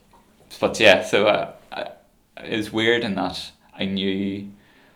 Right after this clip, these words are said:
so I knew I wasn't at the shape that I wanted to be in, or the level of fitness that I wanted to be at. Like, I knew I wasn't going to be competitive as,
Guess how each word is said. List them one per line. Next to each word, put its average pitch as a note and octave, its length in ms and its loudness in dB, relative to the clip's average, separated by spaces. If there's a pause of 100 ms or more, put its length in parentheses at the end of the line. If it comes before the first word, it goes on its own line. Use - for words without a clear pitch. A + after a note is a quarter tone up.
(220)
so - 460 -6
I F#2+ 80 -2
knew G2+ 340 2
I F#2+ 40 2
wasn't F2+ 340 -6
at - 160 -10
the - 60 -10
shape - 360 -10
that F2 140 -4
I F2 40 -4
wanted F2 340 -8
to E2 60 -10
be F#2 160 -8
in, G2 140 -12
or F2+ 80 -12
the E2+ 100 -8
level E2+ 300 -6
of - 60 -12
fitness - 380 -14
that - 120 -10
I E2+ 60 -6
wanted - 320 -12
to - 40 -16
be - 160 -8
at. - 240 -12
Like, - 160 -12
I E2+ 60 -8
knew F2 260 -6
I F2+ 40 -8
wasn't - 440 -14 (480)
going F2 160 -4
to E2 80 -8
be E2+ 120 -6
competitive E2+ 720 -10
as, - 120 -16